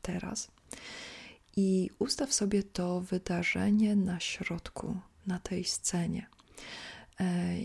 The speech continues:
i teraz tak, będziemy oglądać to jedno wydarzenie z różnych perspektyw czasowych. Możesz sobie wyobrazić, że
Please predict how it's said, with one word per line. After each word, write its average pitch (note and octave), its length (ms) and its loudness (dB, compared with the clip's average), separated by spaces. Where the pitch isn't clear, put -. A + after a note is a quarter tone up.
i F#3+ 60 -2
teraz F#3 460 -2
tak, - 640 -6
będziemy G#3 640 4
oglądać F#3 1160 6
to A3 320 2
jedno G3 440 4
wydarzenie F#3+ 640 2
z A#3 100 2
różnych A#3 420 2
perspektyw - 880 -2
czasowych. - 760 -2
Możesz A#3 280 2
sobie G3+ 240 4
wyobrazić, F#3 680 2
że F3 300 0